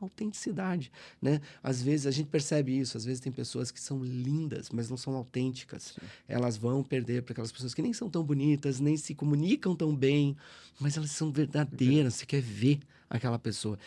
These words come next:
Speaker 1: Então, a autenticidade, e isso pra uma empresa também funciona. Vai ter aquela empresa que tem aquela fachada linda, que tem a coisa, mas, cara, e na entrega, né?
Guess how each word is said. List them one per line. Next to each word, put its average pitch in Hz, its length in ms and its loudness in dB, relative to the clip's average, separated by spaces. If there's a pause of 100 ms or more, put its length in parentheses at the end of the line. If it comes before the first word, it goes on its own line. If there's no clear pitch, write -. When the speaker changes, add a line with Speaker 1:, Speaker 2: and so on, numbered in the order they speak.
(160)
Speaker 1:
Então, 147 280 4 (260)
a - 60 0
autenticidade, 147 840 2
e 160 80 4
isso 190 160 0
pra 175 140 2
uma 165 100 6
empresa 147 420 6
também 131 300 4
funciona. 120 680 -2 (260)
Vai 117 100 0
ter 120 120 -2
aquela 143 180 0
empresa 135 340 0
que - 120 -10
tem 135 180 -4
aquela 123 240 -8
fachada 120 640 -8
linda, 120 420 -2
que - 80 -10
tem 117 100 -4
a 117 40 -8
coisa, 123 200 -2
mas, 147 220 0 (300)
cara, - 160 -4
e 302 40 0
na 302 80 -2
entrega, 135 720 0 (240)
né? 135 360 2